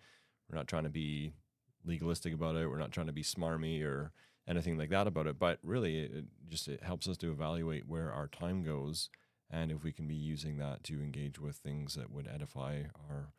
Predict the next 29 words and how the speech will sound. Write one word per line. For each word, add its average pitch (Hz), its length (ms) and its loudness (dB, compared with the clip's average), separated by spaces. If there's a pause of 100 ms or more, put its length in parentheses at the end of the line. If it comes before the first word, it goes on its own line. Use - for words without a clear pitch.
(680)
ourselves, 95 480 4
our 67 160 -2
families, 90 720 2
our 69 300 -4 (140)
kids, 90 760 0 (400)
that 69 80 -2
would 67 100 0
equip 104 320 4
us 95 380 6
in 80 200 0
some 80 560 0
topic 92 720 0
or, 78 600 2 (180)
uh, 71 220 -4 (100)
area 87 380 4
of 73 240 -4
life 90 380 2 (440)
that 80 280 0
we 76 520 0 (120)
might 78 260 -2 (840)
be 80 100 -4
disciplined, 76 720 -4 (120)
um, 71 420 -8 (400)
for 87 100 -4
the 80 80 0
purpose 87 260 2
of 82 120 0
godliness. 76 440 -4
So - 240 -4